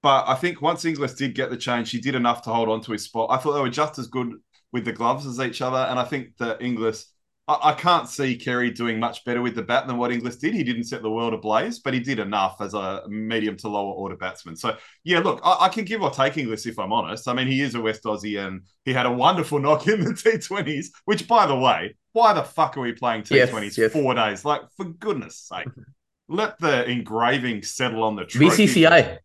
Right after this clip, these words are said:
Speaker 2: B C C I.
Speaker 1: Oh, it's ridiculous.
Speaker 2: B C C I, man, wanting, wanting to, wanting to make extra money. The Australians are already in town. Let's get five twenty twenties there.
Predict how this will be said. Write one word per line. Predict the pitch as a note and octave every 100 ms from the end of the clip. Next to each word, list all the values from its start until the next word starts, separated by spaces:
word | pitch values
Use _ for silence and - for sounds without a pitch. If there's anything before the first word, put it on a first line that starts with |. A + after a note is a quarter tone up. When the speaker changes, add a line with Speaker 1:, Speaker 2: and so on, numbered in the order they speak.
| -
Speaker 2:
B | E3
C | F#3
C | F#3 F3
I. | F3 D3+ G#2 - -
Speaker 1:
Oh, | C#3 B2 - -
it's | -
ridiculous. | D#3+ D#3+ A3 - D#3+ G#2+ - - _ _
Speaker 2:
B | - B2
C | C3+ F3+ E3+
C | - E3+ D#3 - D#3
I, | E3
man, | D3+ C3 C3+ C#3
wanting, | C#3 D#3 C3
wanting | C#3 D#3+
to, | D#3 D3+ B2+
wanting | C#3+ D3+
to | D3
make | D3 C#3+
extra | C3+ C3+ B2
money. | B2 C#3+
The | A2+
Australians | A2+ B2+ B2+ C3 A#2+
are | A#2
already | A#2+ A#2+
in | A2+
town. | B2+ B2+ C#3+
Let's | B2+ A#2 -
get | A#2 G#2 _ - - _
five | A#2+ A#2+ A#2
twenty | A#2+ A#2
twenties | A#2 A#2+ A#2+ B2 A2+
there. | C3 C#3